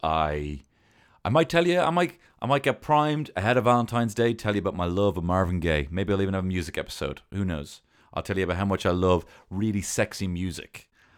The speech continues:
How I feel that we should actually be able to play music that is too sexy. Some people won't put on Careless Whisper because they think, "I can't put on Careless Whisper.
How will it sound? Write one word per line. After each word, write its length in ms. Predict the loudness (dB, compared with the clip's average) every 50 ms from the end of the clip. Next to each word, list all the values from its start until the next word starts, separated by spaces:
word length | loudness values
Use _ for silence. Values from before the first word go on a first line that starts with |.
| _ _
How 200 | 2 6 8 8
I 120 | 8 8
feel 540 | 6 2 -2 0 2 4 6 4 4 2 0 -6 -16 -10 -6
that 140 | -4 -2
we 100 | -2 -2
should 180 | -4 -2 0 -2
actually 200 | -2 -2 -2 -4
be 80 | 0 0
able 120 | 0 0
to 80 | -2 -10
play 560 | -14 -10 -2 2 4 6 6 6 4 2 -2 -10 -12 -6
music 580 | -2 0 0 0 2 0 0 0 -2 -2 0
that 120 | 0 2 2
is 140 | 2 0
too 260 | -2 -4 -2 0 0 0
sexy. 520 | -2 -2 -2 -2 -2 -2 -2 -2 -2 -2
Some 260 | 0 0 0 0 0
people 320 | -2 -4 -6 0 2 4 6
won't 220 | 6 4 4 4
put 200 | 0 2 4 4
on 220 | 6 4 4 2
Careless 420 | 0 0 0 2 2 2 0 0 0
Whisper 400 | -2 -2 -2 -4 -8 -8 -8 -12 _ _ _ _ _ _ _ _ _ _ -6
because 220 | 0 0 0 2
they 60 | 2
think, 160 | 0 0 0 -2 -10 -16 -8
"I 80 | -8 -6
can't 260 | -6 -2 -4 -4 -2
put 100 | -2 -4
on 120 | -4 -4 -6
Careless 400 | -4 0 0 2 2 0 0 0
Whisper. 380 | 0 0 0 2 2 2 2